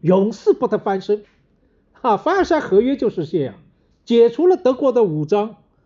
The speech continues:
巨额战争赔款。那么终于怎么样？凡尔赛合约应该彻底吧，这个政治正义怎么样？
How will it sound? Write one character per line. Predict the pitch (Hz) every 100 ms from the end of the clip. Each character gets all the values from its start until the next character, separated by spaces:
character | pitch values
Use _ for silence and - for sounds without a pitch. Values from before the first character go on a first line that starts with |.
| _ _ _ _
巨 | 494 415
额 | 214 214
战 | - 302 202
争 | 220 214
赔 | - 202
款。 | 185 101 - _ _ 165 _ _ _
那 | 240 262
么 | 254
终 | - 311 311
于 | 220 202 202
怎 | 170
么 | 170
样？ | 185 156 - _ _ _ _
凡 | 208
尔 | 233
赛 | 202 202
合 | 180
约 | 208 214 208
应 | - 226
该 | 220 220 - _ _ _ _ _ _ _
彻 | - 427
底 | 254 175
吧， | 175 175
这 | 349
个 | 294
政 | - 453 359 214
治 | - 156 -
正 | - 427 214
义 | 277 254 - _ -
怎 | 170
么 | 214
样？ | 247 -